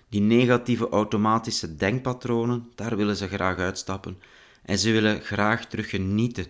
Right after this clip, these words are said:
terug kunnen genieten van het leven, terug rust willen ervaren in het leven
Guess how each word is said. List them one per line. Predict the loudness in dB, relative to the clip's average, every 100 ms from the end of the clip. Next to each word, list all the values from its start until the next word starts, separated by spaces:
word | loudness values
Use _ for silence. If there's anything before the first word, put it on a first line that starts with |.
| -12 _
terug | -10 -6
kunnen | -2 -2 0
genieten | 0 -2 -2
van | -4 -4
het | -4
leven, | -2 -2 -2 -4 -10 -20 -20 -20 _ _ _ _
terug | -4 -4 0
rust | 4 4 4 2
willen | 2 4
ervaren | 2 2 2 4 4
in | 2
het | 0
leven | 0 0 0 -4 -8